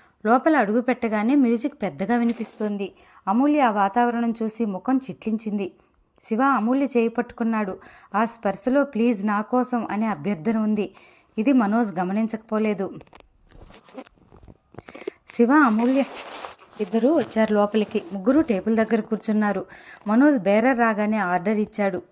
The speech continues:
టేబుల్ దగ్గర కూర్చోగానే ఈ వాతావరణంతో తనకు పని లేనట్టుగా బ్యాగ్లో నుంచి పుస్తకం తీసుకుని ఒడిలో పెట్టుకుని చెంపకు చేయి ఆనించి పుస్తక పఠనంలో లీనమైపోయింది. శివ చూసి ఊరుకున్నాడే తప్ప ఏమీ అనలేదు.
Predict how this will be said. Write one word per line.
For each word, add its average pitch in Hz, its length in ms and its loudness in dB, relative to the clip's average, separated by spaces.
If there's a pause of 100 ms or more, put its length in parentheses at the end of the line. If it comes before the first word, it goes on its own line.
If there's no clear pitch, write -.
(420)
టేబుల్ 247 280 4
దగ్గర 247 240 2
కూర్చోగానే 208 760 -2 (340)
ఈ 233 80 4
వాతావరణంతో 262 800 2
తనకు 226 280 -2
పని 202 220 -2
లేనట్టుగా 226 640 0
బ్యాగ్లో 220 340 -2
నుంచి 277 260 0
పుస్తకం 240 420 -6
తీసుకుని 214 560 -6 (500)
ఒడిలో 262 280 6
పెట్టుకుని 247 600 0
చెంపకు 190 280 -4
చేయి 214 340 0
ఆనించి 226 420 -2
పుస్తక 214 320 -8 (120)
పఠనంలో 220 440 -4
లీనమైపోయింది. 220 880 -4 (760)
శివ 277 260 2 (120)
చూసి 247 200 0
ఊరుకున్నాడే 240 600 0
తప్ప 220 300 -4
ఏమీ 208 400 0
అనలేదు. 226 480 0